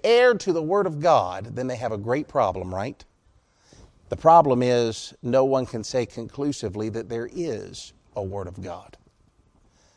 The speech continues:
Yet the Lord settled all of this, didn't he?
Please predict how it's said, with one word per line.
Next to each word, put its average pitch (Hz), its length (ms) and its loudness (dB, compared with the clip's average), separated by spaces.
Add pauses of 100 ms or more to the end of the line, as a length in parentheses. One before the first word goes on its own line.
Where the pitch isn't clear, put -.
(460)
Yet 143 240 4
the 139 80 4
Lord 165 260 6
settled 135 360 4
all 175 180 6
of 101 80 0
this, 101 220 -6
didn't 123 260 -4
he? 165 140 -10